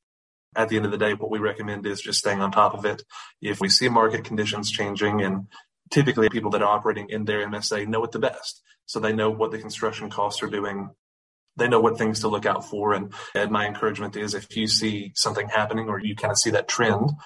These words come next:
starting to go up, that's definitely something we can look into, and we can make those incremental changes as time goes along without having to wait for a big renewal or anything like that.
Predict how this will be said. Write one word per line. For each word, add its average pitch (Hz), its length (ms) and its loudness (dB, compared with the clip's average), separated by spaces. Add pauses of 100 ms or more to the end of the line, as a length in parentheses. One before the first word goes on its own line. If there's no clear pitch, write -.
(220)
starting 107 300 4
to 107 80 -2
go 101 200 4
up, 110 260 4 (200)
that's 113 180 0
definitely 113 320 -2
something 104 340 -8
we 110 100 0
can 107 140 -6
look 104 180 -2
into, 107 260 -2
and 98 120 -2
we 107 100 0
can 104 140 -4
make 101 180 0
those 101 240 0
incremental 107 520 2
changes 101 640 0 (300)
as 107 160 2
time 98 240 -2
goes 95 220 -2
along 95 340 -6
without 98 220 4
having 101 240 2
to 104 40 4
wait 101 200 2
for 107 100 2
a 98 60 2
big 98 200 -2
renewal 101 360 -2
or 98 80 2
anything 98 280 -4
like 92 260 -2
that. - 340 -4